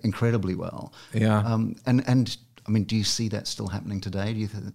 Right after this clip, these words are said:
Speaker 1: you think this? That's
Speaker 2: It's, it's difficult today, isn't it? Because nothing is outrageous anymore. It doesn't matter what you wear. <laughs> You,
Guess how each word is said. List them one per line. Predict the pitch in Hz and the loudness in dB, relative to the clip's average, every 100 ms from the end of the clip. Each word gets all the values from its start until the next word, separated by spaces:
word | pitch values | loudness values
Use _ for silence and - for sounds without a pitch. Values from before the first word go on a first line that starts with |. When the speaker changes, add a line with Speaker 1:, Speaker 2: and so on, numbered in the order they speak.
| - | -10
Speaker 1:
you | 104 | -8
think | 110 110 | -6 -6
this? | 104 - - | -6 -6 -6
That's | 107 - | -8 0
Speaker 2:
It's, | 139 - | 2 2
it's | 147 - | 2 2
difficult | - 135 - 175 90 - | 4 2 2 0 0 -2
today, | 85 87 90 | -2 0 0
isn't | 113 92 | 0 0
it? | 87 - | 0 0
Because | 98 104 107 | 0 2 4
nothing | 107 139 123 110 | 4 4 4 4
is | 98 - | 4 4
outrageous | 90 - 101 107 90 87 | 2 2 2 2 2 -4
anymore. | 90 92 82 82 | -2 -2 -2 0
It | 92 | 0
doesn't | 85 117 117 107 | 2 4 4 4
matter | 110 123 101 107 | 4 4 4 4
what | 123 110 | 4 2
you | 95 | 0
wear. | 82 78 110 - - - - - 117 | 0 -4 -6 -10 -12 -10 -6 -4 2
<laughs> | 135 120 147 131 156 131 - 185 - | 4 4 6 4 2 -10 -8 -6 0
You, | 135 131 151 147 | 4 6 6 4